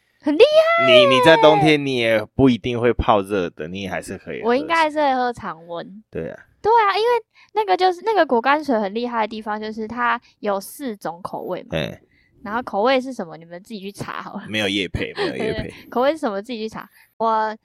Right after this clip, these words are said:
Speaker 1: 目前试了三个口味，然后有两个口味就很喜欢。
Speaker 2: 它那个东西其实有点，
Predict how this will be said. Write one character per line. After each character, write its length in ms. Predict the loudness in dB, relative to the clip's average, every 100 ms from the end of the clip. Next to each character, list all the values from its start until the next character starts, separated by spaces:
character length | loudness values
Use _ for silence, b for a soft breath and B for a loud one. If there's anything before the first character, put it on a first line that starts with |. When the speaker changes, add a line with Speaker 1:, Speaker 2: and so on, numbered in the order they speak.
| _
Speaker 1:
目 200 | -6 -6
前 280 | -4 -6 -6
试 260 | -10 -6
了 140 | -4 -4
三 240 | -6 -8
个 120 | -10
口 240 | -12 -8 -6
味， 180 | -6 -8
然 120 | -6
后 120 | -6
有 160 | -4 -6
两 200 | -8 -10
个 120 | -16
口 220 | -12 -6
味 140 | -6 -4
就 140 | -6
很 240 | -8 -14
喜 240 | -16 -18 -14
欢。 260 | -10 -10 -12 _ _ _
Speaker 2:
它 120 | -4 -2
那 100 | -2
个 100 | -2
东 200 | -2 -2
西 180 | -10
其 180 | -10 -10
实 220 | -8 -6
有 160 | -2 0
点， 260 | 0 -4